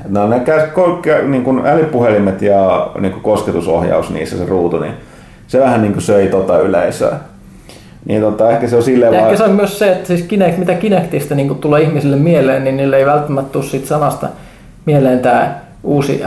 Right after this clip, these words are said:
Speaker 2: Xbox Onen Kinect, vaan se tulee se mieleen se vanha Kinect,
Speaker 1: Mm.
Speaker 2: joka toimi nyt, miten
Speaker 1: Mm.
Speaker 2: toimi.
Speaker 1: Mut tosiaan niin se, mikä tuossa on merkittävää, on, että nyt kyllä niin kun Microsoft reagoi markkinoiden mukaan, mut niin kuin se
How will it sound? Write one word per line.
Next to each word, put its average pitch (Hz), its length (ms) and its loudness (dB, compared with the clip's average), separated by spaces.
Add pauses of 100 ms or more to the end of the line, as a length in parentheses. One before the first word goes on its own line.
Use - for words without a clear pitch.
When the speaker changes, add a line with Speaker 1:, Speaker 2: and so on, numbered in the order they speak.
Speaker 2:
Xbox - 360 -4
Onen 135 320 0
Kinect, 127 340 -2
vaan 123 200 0
se 120 80 -6
tulee 127 220 0
se 123 60 -2
mieleen 123 320 2
se 131 140 -2
vanha 143 460 0
Kinect, 127 360 -2
Speaker 1:
Mm. 110 80 0
Speaker 2:
joka 123 460 -2
toimi 123 280 0
nyt, 123 200 -4
miten 131 280 -6
Speaker 1:
Mm. - 60 -2
Speaker 2:
toimi. - 280 0 (400)
Speaker 1:
Mut - 80 2
tosiaan 170 280 2
niin 151 100 2
se, 147 60 2
mikä 165 200 2
tuossa 160 200 -2
on 175 60 -2
merkittävää, 151 560 2
on, 120 140 2
että 117 180 -2
nyt 123 160 0
kyllä 123 180 0
niin 120 180 0
kun 117 280 0 (800)
Microsoft 165 540 2
reagoi 156 440 2
markkinoiden 151 640 0
mukaan, 123 560 0
mut 101 180 -2
niin 104 120 0
kuin 104 100 0
se 113 60 0